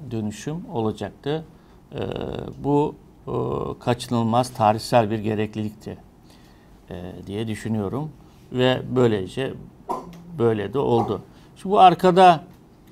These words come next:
gördüğünüz resimle başladım. Niye onunla başladım?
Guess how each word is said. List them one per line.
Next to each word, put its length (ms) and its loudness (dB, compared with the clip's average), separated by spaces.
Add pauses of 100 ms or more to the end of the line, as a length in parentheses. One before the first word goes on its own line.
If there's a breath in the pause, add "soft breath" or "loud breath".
gördüğünüz 580 2 (380)
resimle 440 -2 (1800 loud breath)
başladım. 720 -2
Niye 180 0
onunla 420 -10
başladım? 520 -10